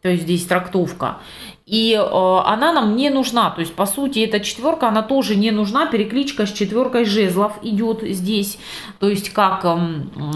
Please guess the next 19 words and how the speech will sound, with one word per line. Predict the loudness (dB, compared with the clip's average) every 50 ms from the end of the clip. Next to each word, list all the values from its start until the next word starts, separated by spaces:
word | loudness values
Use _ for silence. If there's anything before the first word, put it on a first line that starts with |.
| -4 -4 0
территория, | 0 0 0 2 2 2 2 4 4 4 4
на | 2 2
которой | 0 0 0 2 2 2 4 4 4
могут | 4 4 4 4 2 2 2 2
отдыхать, | 0 2 0 0 0 2 2 2 0 -2
в | -4
том | -2 -2 -2 -2
числе | -4 -4 0 0 0
близкие | 2 2 2 2 0 0 -2 -2 -2 0
друг | 0 0 0 0 0
другу | 0 0 0 0 2 2
люди, | 4 2 2 2 0 -2 -2 -6 -14 -14 -14 -8 -2
она | 0 0 2 2 2 2
тоже | 2 0 0 2 2 2 2 4 4 4
не | 4 2 4 4 4
актуальна, | 2 2 0 0 0 2 2 2 2 0 0 -2 0
она | 2 2 2
не | 4 4
нужна. | 2 2 0 0 0 -2 -2 -2 -2